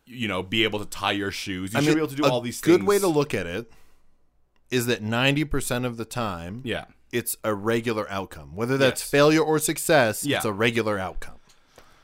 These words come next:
Speaker 1: And we've been focusing a lot on the bad outcome.
Speaker 2: Yeah.
Speaker 1: But there is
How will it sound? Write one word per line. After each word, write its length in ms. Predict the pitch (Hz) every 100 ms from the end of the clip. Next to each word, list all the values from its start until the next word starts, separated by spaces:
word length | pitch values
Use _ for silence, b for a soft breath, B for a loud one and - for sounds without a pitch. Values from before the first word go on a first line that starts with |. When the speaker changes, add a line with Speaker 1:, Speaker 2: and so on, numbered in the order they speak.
| b b
Speaker 1:
And 100 | 156
we've 100 | 190 214
been 100 | -
focusing 420 | - 165 147 139
a 40 |
lot 200 | 120 110
on 40 | 107
the 80 | 90
bad 320 | 151 143 113
outcome. 520 | 87 - - - -
Speaker 2:
Yeah. 200 | 170 131 - -
Speaker 1:
But 180 | 139 143
there 220 | 160 - 160
is 500 | 202 240 190 156